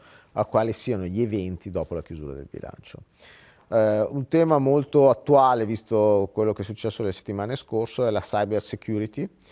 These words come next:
quindi sono gli inc-, incidenti di sicurezza informatica, ed è importante nel caso ci sia stato un coinvolgimento anche dopo la chiusura dell'esercizio,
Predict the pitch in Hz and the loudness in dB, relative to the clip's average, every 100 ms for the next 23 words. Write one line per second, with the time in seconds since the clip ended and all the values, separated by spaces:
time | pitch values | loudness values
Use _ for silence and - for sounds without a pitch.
0 | - _ - 107 - 104 104 98 - 113 | -20 _ -8 -6 -6 -6 -6 -8 -12 -12
1 | - 104 104 104 - 104 101 104 - 101 | -8 -6 -6 -8 -10 -6 -4 -4 -6 -10
2 | - 104 104 104 - 120 131 135 - - | -8 -6 -6 -8 -8 -6 -2 -2 -4 -6
3 | 104 107 104 110 104 104 92 - 107 110 | -4 -2 -4 -6 -4 -4 -4 -4 -4 -4
4 | 92 101 95 82 - 101 - - - 101 | -8 -10 -10 -6 -2 -2 -2 -14 -12 -8
5 | 107 101 98 - 101 98 98 104 101 113 | -8 -6 -8 -6 -6 -6 -6 -8 -8 -8
6 | 98 95 95 85 92 - 95 98 95 98 | -8 -6 -6 -4 -6 -8 -10 -8 -6 -8
7 | 107 - 113 - 135 | -10 -12 -14 -12 -8